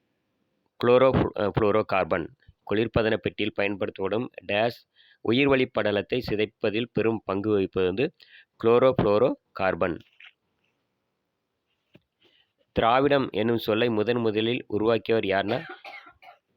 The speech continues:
குமரில-,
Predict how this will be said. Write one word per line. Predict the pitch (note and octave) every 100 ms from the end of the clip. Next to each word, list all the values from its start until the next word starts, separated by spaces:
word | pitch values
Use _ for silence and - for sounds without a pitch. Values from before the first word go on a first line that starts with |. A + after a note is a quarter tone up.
| _ _ _ _ _ _ _ _ _ _ _ _ _ _ _ _ _ _ _ _ _ _ _ _ _ _ _ _ _ _ _ _ _ _ _ _ -
குமரில-, | A#2+ C3 C3 B2+